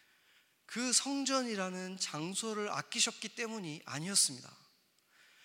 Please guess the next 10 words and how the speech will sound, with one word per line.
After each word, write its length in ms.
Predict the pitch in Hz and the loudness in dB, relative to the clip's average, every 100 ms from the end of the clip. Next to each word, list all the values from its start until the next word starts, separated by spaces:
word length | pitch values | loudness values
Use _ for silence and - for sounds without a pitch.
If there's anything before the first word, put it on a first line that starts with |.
| - - - | -20 -16 0
그들의 380 | - 269 269 247 | 4 10 10 10
그 140 | 262 | 6
예배의 640 | 175 202 220 269 262 247 | 6 6 6 6 6 4
태도 340 | - - 320 330 | 2 4 4 2
때문이었던 540 | 233 170 156 143 131 | 2 2 2 0 -2
것입니다. 500 | 117 - 120 107 101 - - - - - - | 4 4 4 -8 -14 -18 -20 -20 -20 -10 4
예배의 340 | 240 262 269 | 6 10 10
목적은 480 | 208 185 262 254 220 | 8 2 2 4 4
이미 220 | 269 269 | 4 6
잃어버렸고, 960 | 202 269 269 233 190 - 127 110 113 | 10 10 12 8 6 2 -6 -6 -14